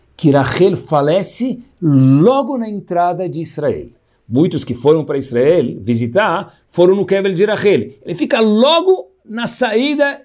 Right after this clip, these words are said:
de Israel, conforme o mapa da Torá em Betlehem. Olhem que interessante. Rachel abriu mão. Rachel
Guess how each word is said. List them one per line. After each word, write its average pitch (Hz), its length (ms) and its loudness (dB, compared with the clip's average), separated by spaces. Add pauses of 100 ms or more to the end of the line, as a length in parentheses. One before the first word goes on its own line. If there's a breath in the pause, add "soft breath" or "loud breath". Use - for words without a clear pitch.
de 170 160 -6
Israel, 175 680 -2 (180)
conforme 156 380 -2
o 147 60 2
mapa 135 260 2
da 123 120 4
Torá 117 200 2
em 113 60 2
Betlehem. 113 460 -2 (800)
Olhem 175 160 2
que 170 60 -2
interessante. 113 520 -4 (2000 soft breath)
Rachel 190 600 2 (240)
abriu 160 380 -2
mão. 165 320 0 (1300)
Rachel 156 540 0